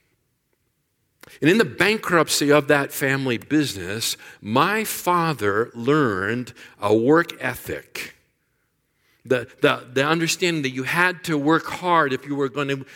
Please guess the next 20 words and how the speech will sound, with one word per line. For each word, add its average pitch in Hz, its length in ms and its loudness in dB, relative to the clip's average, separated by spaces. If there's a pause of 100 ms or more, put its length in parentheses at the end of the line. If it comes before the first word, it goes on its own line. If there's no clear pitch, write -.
(120)
if 131 100 -4
you 139 100 0
were 135 80 2
gonna 135 160 0
be 135 240 -4
able 160 280 0
to 117 220 -2
survive 147 580 0
in 151 140 -2
this 139 240 -4
world 139 300 2
and 120 120 -2
to, 127 180 -8
and 123 120 -4
to 123 60 -6
get 131 200 -8
ahead 135 260 -2
at 113 120 -6
any 113 180 -6
measure. 117 480 -6